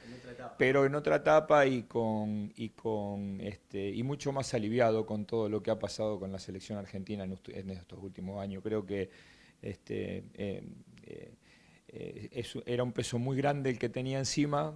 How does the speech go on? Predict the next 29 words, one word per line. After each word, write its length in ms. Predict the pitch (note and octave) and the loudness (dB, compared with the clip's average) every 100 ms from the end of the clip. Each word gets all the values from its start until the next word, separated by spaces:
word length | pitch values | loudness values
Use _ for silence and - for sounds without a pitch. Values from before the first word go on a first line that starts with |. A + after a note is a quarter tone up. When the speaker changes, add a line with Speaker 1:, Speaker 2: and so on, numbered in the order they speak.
| - | -10
Speaker 2:
y 60 | - _ - | -18 _ -4
sacarse 440 | G#2+ G2 A#2 - | -4 -2 -4 -4
ese 180 | - G#2 | -6 -4
peso 300 | A#2+ - A2+ | -4 -2 -2
de 60 | |
encima 360 | A2 - A#2+ A#2 | -2 -4 -4 -4
seguramente, 1000 | - G#2 G#2 G#2 A2 A2 - G2+ F2+ E2+ - - - _ | -2 -4 -2 0 0 -2 -2 0 0 -4 -14 -20 -20 _
este, 720 | G#2 G2+ - G2+ G2+ G2+ - F#2+ - | -6 -6 -4 -4 -4 -4 -8 -12 -16
eh, 400 | - F#2+ - - - - | -10 -8 -8 -12 -18 -18
eh, 260 | - - - | -16 -16 -12
lo 240 | G2+ G#2 A2 | -2 4 6
ha 460 | G#2+ G#2+ F#2+ F#2 - | 6 4 2 -4 -10
incluso 460 | G2 G#2+ A2+ - | -10 -6 -6 -6
hasta 240 | G#2 G#2+ F#2+ | -6 -6 -4
transformado 960 | G#2 G#2 A2+ G#2+ B2 C3 B2+ A2+ G2+ - - - | -4 -2 -2 0 2 4 4 4 2 -6 -20 -10
en 180 | G2+ G2+ | -4 -2
el 100 | G#2 | 0
día 180 | A#2 G#2+ | 2 4
a 20 | |
día, 260 | A#2+ G2 F#2 | 4 0 -4
¿no? 160 | A#2 - _ _ _ | -8 -12 _ _ _
Speaker 1:
Eh, 200 | G#2+ G#2+ | -20 -8
bueno, 300 | A#2+ A2 F#2 - | -4 -2 -4 -4
te 100 | A#2 | 0
cayó 280 | A2+ - C3+ | 0 2 4
Messi, 280 | D3 C#3+ | 4 4
te 80 | A#2+ | 2
cayó 260 | A2+ A2 B2+ | 2 4 2
Busquets, 520 | A#2 D3 D#3+ - | 6 8 8 4